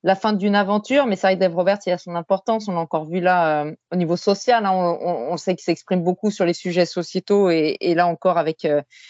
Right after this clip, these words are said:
ce terrible drame sur, dans, dans une école, euh, avec ce, cette, cette tuerie de masse où il a, il a pris la parole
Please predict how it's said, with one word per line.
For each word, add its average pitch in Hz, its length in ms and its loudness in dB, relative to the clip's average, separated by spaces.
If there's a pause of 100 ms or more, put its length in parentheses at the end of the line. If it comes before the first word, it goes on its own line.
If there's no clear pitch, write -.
(240)
ce 180 120 -8
terrible 170 420 2
drame 196 260 -2
sur, 170 360 0
dans, 156 220 -2
dans 185 180 0
une 180 200 -4
école, 185 360 2
euh, 165 420 2
avec 180 300 -4
ce, - 180 -6
cette, 175 380 -6
cette 185 220 -4
tuerie 196 180 0
de 202 60 0
masse 226 240 2
où 202 60 0
il 175 100 2
a, 175 40 2
il 175 100 4
a 175 60 6
pris - 160 0
la 175 120 2
parole 180 280 2